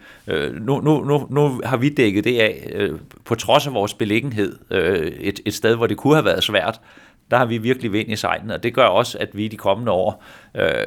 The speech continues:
kan bedre, øh, kan man sige, udbygge. Vi har lige lavet minimumsnormeringer i daginstitutioner og så videre. Så, så vi har noget at gøre godt med.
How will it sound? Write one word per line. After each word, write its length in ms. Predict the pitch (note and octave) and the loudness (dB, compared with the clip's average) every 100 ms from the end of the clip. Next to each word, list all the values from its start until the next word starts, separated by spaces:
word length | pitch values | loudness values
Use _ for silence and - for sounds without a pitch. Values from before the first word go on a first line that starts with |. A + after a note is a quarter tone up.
| - - | -6 -8
kan 140 | - | -4
bedre, 400 | - G#2+ B2+ A#2+ - | 2 4 6 4 0
øh, 360 | G2 E2+ D#2+ - | 0 0 -2 -6
kan 100 | G2 | -8
man 120 | E2+ | -6
sige, 220 | G2 F#2+ | -4 -4
udbygge. 600 | F#2+ A2+ A#2+ A#2+ F#2+ - F#2 | -2 -2 -4 -2 -4 -4 0
Vi 80 | |
har 80 | A2+ | 0
lige 140 | G#2 G#2 | 2 2
lavet 200 | F#2+ F#2 | 2 2
minimumsnormeringer 840 | A2 G#2 F#2+ D2+ F2+ E2+ D#2+ F2 | -4 -4 -6 -6 -6 -4 -4 -4
i 60 | E2 | -4
daginstitutioner 1000 | D#2+ E2+ G2 F#2 F2+ F2 - F#2+ D#2 - | -2 -2 -4 -6 -10 -10 -6 -6 -6 -8
og 140 | - | -8
så 80 | F#2 | -8
videre. 200 | F#2+ F2+ - - | -8 -8 -10 -8
Så, 180 | - G#2 | -2 -2
så 120 | - A2 | 0 0
vi 80 | |
har 160 | G#2+ C#3+ | 2 2
noget 200 | B2 C3 | 2 0
at 60 | B2 | 2
gøre 160 | F2+ | 2
godt 280 | F2+ A2 - | 4 0 2
med. 200 | G2+ | 0